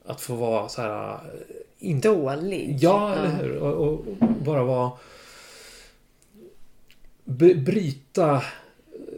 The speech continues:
Speaker 1: normer eller gränser över hur, hur jag har varit, och då tar man det mest förbjudna som finns, eller vad det nu kan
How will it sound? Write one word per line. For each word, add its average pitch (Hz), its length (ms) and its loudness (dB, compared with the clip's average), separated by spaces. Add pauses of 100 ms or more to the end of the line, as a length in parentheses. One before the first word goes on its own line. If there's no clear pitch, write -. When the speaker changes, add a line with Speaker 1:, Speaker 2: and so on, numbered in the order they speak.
(100)
Speaker 1:
normer 151 580 2
eller 120 140 2
gränser 131 500 2
över 120 280 0
hur, 117 460 -4
hur 127 140 -4
jag 127 240 2
har 120 180 -6
varit, 127 560 -2
och 127 60 -6
då 135 120 -4
tar 147 280 -4
man 135 140 -2
det 113 60 -4
mest 110 320 -10
förbjudna 117 580 -6
som 113 180 -14
finns, - 420 -14
eller 117 140 -8
vad 110 180 -4
det 185 40 -2
nu 185 60 0
kan 185 40 -2